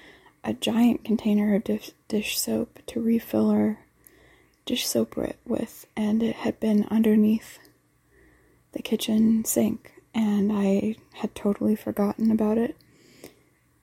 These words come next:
But that's okay, 'cause we will eventually, um, use that, all that dish soap. Similarly, uh, he had bought some black garbage bags and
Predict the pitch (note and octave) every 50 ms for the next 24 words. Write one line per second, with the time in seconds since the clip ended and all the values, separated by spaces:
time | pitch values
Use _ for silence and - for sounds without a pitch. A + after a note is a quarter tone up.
0 | _ _ - B3 - B3 B3 - - B3 - - A#3+ - - - B3 B3 C#4 C#4+
1 | G#3 - - - - B3+ B3+ C4 - - B3+ - - - - - C4 C4 - -
2 | - _ _ _ _ _ _ _ _ _ _ _ - A#3 A3+ A3 G#3 G#3 A3 G#3+
3 | - _ _ _ _ _ _ _ _ _ _ - - _ A3 G#3+ G#3+ G#3+ A3+ -
4 | - A#3+ B3 B3+ C4 - _ _ _ _ _ _ _ _ _ _ _ _ - A3+
5 | A3+ - A#3 A#3+ - - - A#3 - - - B3+ B3+ B3+ - - - - - -
6 | - - - - - - - - A#3 A#3 A#3 A3 A3+ A3 A3 A3 A3+ A3 A3+ G#3+
7 | G#3+ G#3+ A3 - - - _ _ - A3+ A3+ G#3+ G#3+ A3 G#3+ - - - A3+ A#3
8 | A3 - - A3+ A3 G#3 G#3+ - G#3+ G#3 G#3 - - - - - G#3 G3+ G3+ G3
9 | G3 G3 G3+ G#3+ G#3 - _ _ _ _ - - - - - - - _ _ -
10 | F#3 G3+ G#3 - - G#3+ G#3+ G#3+ - G#3+ - - - A3 G#3+ G#3 G3+ A#3 - -
11 | G#3 G#3 G#3 G3+ G#3 G#3 G3+ -